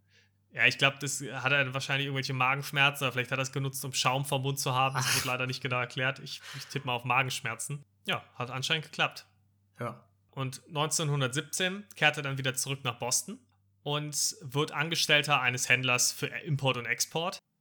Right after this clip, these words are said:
Speaker 1: und lernt dort Rose Necco kennen, die auch kurz darauf heiratet und sie seine Frau wird. Aber bei dem Händler läuft's dann nicht mehr ganz so gut, deswegen fängt er dann beim Sch-, äh, bei seinem Schwiegervater an.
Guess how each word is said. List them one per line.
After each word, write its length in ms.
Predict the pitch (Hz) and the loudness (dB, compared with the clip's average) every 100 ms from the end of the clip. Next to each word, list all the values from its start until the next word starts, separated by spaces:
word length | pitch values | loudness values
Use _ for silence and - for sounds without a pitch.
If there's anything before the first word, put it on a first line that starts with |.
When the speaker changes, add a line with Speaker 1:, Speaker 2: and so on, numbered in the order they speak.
| _ | _
Speaker 1:
und 120 | 131 | 0
lernt 260 | 135 143 151 | 2 2 2
dort 300 | 147 139 - - | 0 0 -6 -6
Rose 520 | 131 135 143 - 165 | 0 2 2 0 0
Necco 380 | 123 135 - 120 | 2 2 2 -4
kennen, 420 | - 107 113 202 - _ - | -2 -4 -6 -12 -16 _ 2
die 120 | 135 | 2
auch 140 | 127 | 2
kurz 220 | - 143 - | 0 -2 0
darauf 240 | 131 - | -2 4
heiratet 460 | 117 113 101 101 107 | 6 8 4 -4 -8
und 60 | |
sie 120 | 117 110 | -8 -6
seine 220 | 110 107 | -6 -6
Frau 300 | - 104 98 | -6 -6 -8
wird. 280 | - - - _ _ _ - | -12 -16 -20 _ _ _ -16
Aber 120 | 117 | -4
bei 100 | 117 | -2
dem 200 | 120 123 | -2 0
Händler 300 | 131 160 160 | 2 4 4
läuft's 320 | 151 156 - | 2 0 0
dann 100 | 135 | 0
nicht 180 | 151 - | 0 -2
mehr 120 | 165 | -2
ganz 240 | 156 170 - | -2 -2 -4
so 80 | |
gut, 340 | 156 170 180 - | -4 -6 -6 -4
deswegen 640 | 143 - 143 143 139 143 143 | -4 0 0 0 -4 -8 -4
fängt 260 | 147 139 | -4 -2
er 80 | 135 | -2
dann 400 | 131 135 139 131 - | 0 -2 -4 -10 0
beim 200 | 127 120 | 0 2
Sch-, 200 | - 143 | -4 -4
äh, 100 | 127 | -4
bei 140 | 120 | -2
seinem 160 | 120 120 | -2 -2
Schwiegervater 680 | - 190 160 - 117 123 117 | 0 2 2 2 2 0 -2
an. 240 | 120 | -2